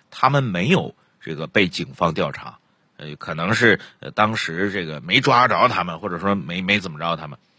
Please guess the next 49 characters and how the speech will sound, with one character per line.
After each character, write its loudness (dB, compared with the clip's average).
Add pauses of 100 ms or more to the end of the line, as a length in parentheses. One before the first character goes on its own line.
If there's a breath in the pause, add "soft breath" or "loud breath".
(540)
这 6
些 8
人 4
因 -2
为 0
做 2
贼 2
心 -8
虚， -12 (340 loud breath)
在 4
这 -4
家 6
周 6
刊 4 (200)
把 4
这 2
个 4
凶 2
手 2
的 -2
资 0
料 4 (280)
刊 0
登 2
了 2
之 2
后， 2
这 0
些 0
人 -2
全 -4
都 -4
改 -8
名 -12
换 -8
姓。 -14 (600 soft breath)
所 2
以 2
你 0
查 6
查， 4 (320 soft breath)
一 -6
九 6
九 8
零 4
年 4
左 8
右 6
啊， -2